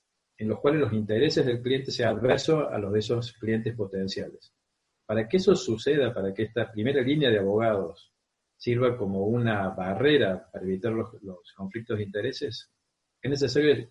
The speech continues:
establecer unos mecanismos que se llaman mecanismos de, tiene un nombre extraño que viene del mundo anglosajón, muralla china o pantalla, que simplemente lo que hacen es evitar que la información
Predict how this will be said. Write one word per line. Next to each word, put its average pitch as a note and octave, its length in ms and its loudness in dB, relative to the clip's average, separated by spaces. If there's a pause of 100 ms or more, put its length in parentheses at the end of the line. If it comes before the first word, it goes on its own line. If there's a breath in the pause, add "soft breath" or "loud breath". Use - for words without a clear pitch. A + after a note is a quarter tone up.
establecer G#2+ 520 -4
unos B2+ 180 -2
mecanismos B2 960 -2 (400)
que A2+ 80 -18
se A2+ 120 -8
llaman C#3 420 -2 (240)
mecanismos A#2 720 -2
de, G2+ 300 -2 (540)
tiene A2 200 -4
un A2+ 100 0
nombre A#2 300 0
extraño G2+ 460 -2
que F2 80 -14
viene G2+ 280 -4
del F#2+ 240 -6
mundo A2 220 -2
anglosajón, B2+ 580 -4 (100)
muralla B2 440 0
china C#3+ 560 -2 (720)
o A2 140 -6
pantalla, A2+ 640 0 (1000)
que A#2 100 -8
simplemente E3 520 0
lo A#2+ 140 2
que C3 140 2
hacen D3+ 240 0
es C#3 160 -2
evitar A#2+ 360 2
que - 100 2
la A#2 80 0
información A2 880 -2